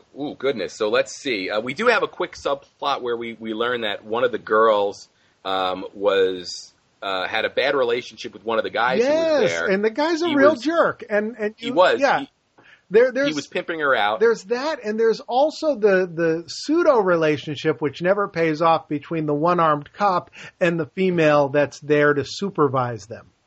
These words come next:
Speaker 1: Yeah, we get the scene where she's, uh, they're having a discussion after the kids are sequestered in their rooms, and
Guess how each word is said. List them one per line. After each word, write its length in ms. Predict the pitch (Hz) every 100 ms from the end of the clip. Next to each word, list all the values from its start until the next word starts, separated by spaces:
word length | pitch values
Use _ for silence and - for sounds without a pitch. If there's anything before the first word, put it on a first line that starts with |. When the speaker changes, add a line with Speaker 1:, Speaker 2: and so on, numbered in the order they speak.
| _ _ _ _ _ _ - -
Speaker 1:
Yeah, 180 | 139 143
we 100 | 143
get 140 | 151
the 80 | 151
scene 280 | - 147 147
where 120 | 127
she's, 420 | - 131 131 - _ _ _ -
uh, 100 | 104
they're 120 | 113
having 240 | 127 135 127
a 40 |
discussion 520 | 113 - 123 113 131
after 240 | 117 - 107
the 100 | 104
kids 300 | 120 113 110
are 100 | 98
sequestered 580 | 107 - 113 - 117
in 120 | 113 107
their 160 | 101
rooms, 380 | 104 110 110 104
and 120 | 90